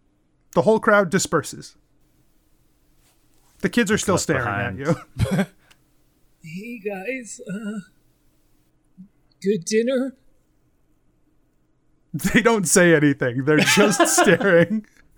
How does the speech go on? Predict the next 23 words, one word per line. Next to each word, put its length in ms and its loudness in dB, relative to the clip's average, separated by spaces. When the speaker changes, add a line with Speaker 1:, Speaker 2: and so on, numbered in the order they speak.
Speaker 3:
So 420 -6
uncomfortable. 680 -20
Speaker 1:
Suddenly, 960 2
the 160 -4
man 260 2
comes 160 -6
back 300 0
in 80 -2
through 100 -8
the 80 -4
tent, 360 -10
and 100 -8
he 140 -2
says, 480 -6
"I 140 0
am 180 -2
very 300 -2
sorry. 540 -8
Someone 800 -4
used 640 -4
us 300 -10
against 440 -8
you." 160 -18